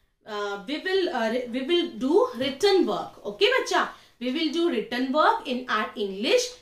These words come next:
हिंदी and maths notebook। ओके, तो आज हम क्या करेंगे,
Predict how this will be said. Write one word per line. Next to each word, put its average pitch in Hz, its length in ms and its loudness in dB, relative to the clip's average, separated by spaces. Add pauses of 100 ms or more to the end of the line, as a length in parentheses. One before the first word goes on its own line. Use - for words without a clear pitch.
(160)
हिंदी 220 460 2 (240)
and 370 220 2
maths - 300 2
notebook। 160 760 -14
ओके, 311 400 -4 (380)
तो 226 60 -8
आज 196 340 -4
हम 254 140 -2
क्या 240 140 0
करेंगे, 277 680 -2